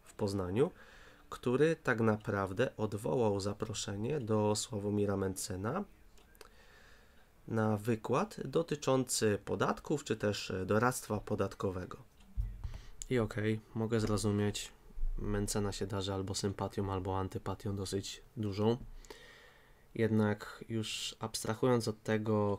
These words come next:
kogo to dotyczy, to same te władze uczelni czy koła naukowego, już nieważne, kto tak naprawdę podjął te decyzje,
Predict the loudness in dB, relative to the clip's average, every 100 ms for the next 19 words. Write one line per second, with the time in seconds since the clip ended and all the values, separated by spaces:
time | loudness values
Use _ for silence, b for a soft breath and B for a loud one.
0 | -2 -2 2 2 4 2 0 -4 -2 0
1 | 0 -2 b b b b -4 0 2 2
2 | 0 0 2 2 0 0 0 2 2 0
3 | -2 2 4 2 0 -2 -2 -2 0 2
4 | 0 0 -2 0 -2 -2 -4 -4 -2 0
5 | 0 0 -2 -2 0 2 2 2 0 2
6 | 0 0 -2 -2 -2 -2 -4 -4 -4 0
7 | 0